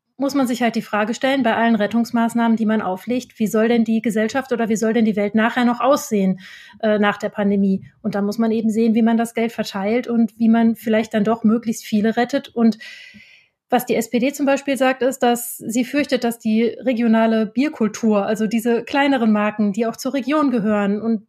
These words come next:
dann auch die Bindung der Brauereien zu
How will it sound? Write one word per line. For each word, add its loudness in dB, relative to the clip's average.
dann -4
auch -6
die -4
Bindung 2
der 0
Brauereien 0
zu -8